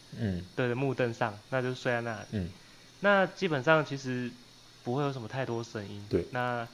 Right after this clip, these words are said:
Speaker 2: 很安静嘛，晚上，所以在半夜吵架的。
Speaker 1: 嗯。
Speaker 2: 那一天他就是也吵完有点累了。
Speaker 1: 嗯。
Speaker 2: 那累的时候，其实他也没有睡很好，因为吵架，可能吵架或者是情绪不稳吧。
Speaker 1: 嗯。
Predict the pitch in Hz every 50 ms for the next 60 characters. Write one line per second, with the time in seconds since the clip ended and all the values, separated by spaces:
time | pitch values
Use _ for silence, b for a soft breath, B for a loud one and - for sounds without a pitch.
0 | - - - - - - - - - - - 127 120 123 127 123 - 139 120 107
1 | 98 98 110 110 107 104 101 - 135 120 107 104 - - - - - - 135 127
2 | 123 127 131 123 - - - - - 127 120 120 120 113 - 117 95 92 - 113
3 | 104 95 92 - - 117 101 87 85 92 90 - - - - - - 139 139 139
4 | 143 143 139 139 139 139 139 135 139 135 135 127 120 107 - - - - - -
5 | - - - - - - 113 117 113 113 110 104 104 - - - 107 104 101 98
6 | 98 98 98 101 104 104 107 - - 113 113 123 131 127 113 101 104 120 123 113
7 | 101 92 92 - - - 113 101 98 92 92 - - - - 147 156 156 170 185
8 | 170 151 139 - 143 139 147 - 160 151 - 170 156 135 120 120 120 117 - 139
9 | 120 110 107 101 107 110 110 123 139 143 - - - 101 98 - 127 117 - -
10 | 135 127 127 - - 120 101 107 - 156 139 131 131 147 143 123 127 135 - -
11 | 127 113 113 - 139 120 127 131 120 107 101 98 107 98 90 90 90